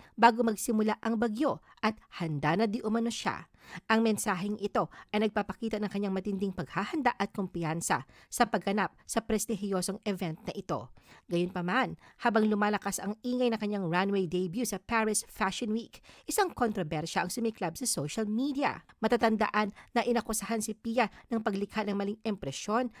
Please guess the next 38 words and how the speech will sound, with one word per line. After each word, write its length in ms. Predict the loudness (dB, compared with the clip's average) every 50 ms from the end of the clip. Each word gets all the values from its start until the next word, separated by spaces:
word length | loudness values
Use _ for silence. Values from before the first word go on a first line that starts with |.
| -10 -6
na 80 | -4 -2
siya 160 | 0 0 0
ay 80 | 2
dumalo 240 | 2 2 2 0 -2 -2 -2
sa 80 | -4
isang 160 | -4 -4 -6 -6
fashion 320 | -4 -4 -4 -4 -4 -4
show 320 | -2 2 4 4 4 4 0 -8 -6 -2
sa 80 | 0
New 160 | 2 2 2
York 320 | 2 2 2 0 -2 -4 -4
kamakailan. 880 | -4 -2 -2 -4 -4 -4 -4 -2 -2 -4 -4 -6 -8 -12 -16 -20 -20 _ -20 -4
Bagamat 480 | 0 2 6 6 8 8 8 6 4 2
may 80 | 0
mga 160 | 2 2 2 2
kontrobersyang 640 | 2 0 0 0 0 0 0 -2 -2 -2 -4 -4
bumabalot, 640 | -2 -2 -2 -2 -2 0 2 4 4 4 4 4 2 0 -4 -12 -20 -20 _ -6 -2
hindi 160 | -2 0 2
natitinag 480 | 2 0 0 -2 -2 0 2 2 2 0
ang 80 | -2 -4
kanyang 240 | -4 -4 -2 -2
reputasyon 720 | -2 -2 -4 -4 -6 -6 -6 -6 -4 -2 0 0 0 -2 -6 -12 -20 -20 -4 0
bilang 240 | 2 4 4 4
isa 160 | 2 0 -2 -2
sa 80 | 0
mga 160 | 0 -2 -2
pinakama-impluwensyang 1120 | 0 0 0 0 0 0 -2 -2 -2 -2 -2 -2 0 0 0 0 0 0 -2 -4 -4 -4 -4
personalidad 640 | -4 -4 -4 -4 -6 -6 -4 0 2 2 2 2 -2 -8 -10 -8
sa 80 | -6 -4 -2
industriya 400 | -2 -2 -2 -2 -2 -2 -2 0
ng 160 | -2 -4 -6
fashion. 640 | -6 -4 -4 -4 -4 -4 -6 -6 -6 -8 -8 -14 -18 _ -12 -6
Sa 160 | 2 4 6
katunayan, 560 | 6 6 6 6 6 6 6 6 6 6 4 4
noong 160 | 4 4 4
May 240 | 4 4 4 4 2
twenty 240 | 0 0 0 0
twenty-four, 640 | -2 -2 -4 -4 -4 -6 -6 -2 0 2 4 2 2